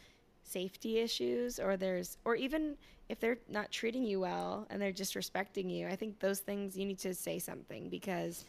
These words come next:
if you just keep rolling, like, letting it roll off of you,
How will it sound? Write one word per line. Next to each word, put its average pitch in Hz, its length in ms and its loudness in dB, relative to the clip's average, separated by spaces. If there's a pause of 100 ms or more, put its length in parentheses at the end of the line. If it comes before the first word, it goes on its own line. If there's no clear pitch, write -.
(340)
if 190 120 -4
you 220 60 2
just 214 160 -2
keep 208 200 -2
rolling, 185 480 4 (240)
like, 180 200 0
letting 185 260 2
it - 100 0
roll 175 220 2
off 175 260 -2
of 170 140 -8
you, 170 360 0